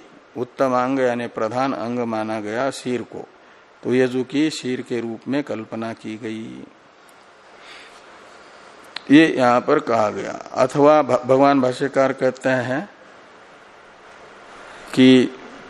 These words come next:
किसे पक्षी का कौन सा अंग कहा जाए, ये सारी कल्पना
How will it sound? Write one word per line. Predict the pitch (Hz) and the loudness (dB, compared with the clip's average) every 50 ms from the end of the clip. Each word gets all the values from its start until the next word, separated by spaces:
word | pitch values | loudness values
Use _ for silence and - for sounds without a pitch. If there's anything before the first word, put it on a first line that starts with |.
| - - - - - - - - - - | -20 -20 -20 -20 -20 -20 -20 -20 -8 4
किसे | - 139 135 - - 156 160 165 170 165 - - - - - - - - - - - _ - - _ - - _ - - - | 6 6 6 8 6 6 8 8 6 4 2 -2 -10 -20 -20 -20 -20 -20 -20 -20 -20 _ -20 -20 _ -20 -20 _ -18 -2 -2
पक्षी | 127 123 - - - 139 143 | -2 -2 -2 -6 -2 -2 -2
का | 139 - 113 104 117 131 139 | -2 0 0 2 2 2 0
कौन | - - 120 120 127 131 131 | -2 -4 -4 -4 -2 -2 -4
सा | - - 139 131 | -4 -6 -4 -4
अंग | 127 - - - 110 117 127 131 131 123 | -4 -6 -6 -8 -6 -6 -4 -4 -6 -6
कहा | - 117 113 110 120 127 127 | -6 -8 -6 -4 -2 -2 -2
जाए, | 123 127 131 135 147 196 - - - - - - - - - - - - - - - | -2 -2 -2 -2 -2 -4 -8 -16 -20 -20 -20 -20 -20 -20 -20 -20 -20 -20 -20 -8 0
ये | 123 139 147 139 | 4 4 4 4
सारी | - - 127 127 131 143 151 147 | 4 2 2 2 4 2 0 0
कल्पना | - - 123 123 123 - - 110 104 104 120 151 233 | 0 -2 -2 -2 -4 -6 -6 -4 -2 -2 -2 -2 -4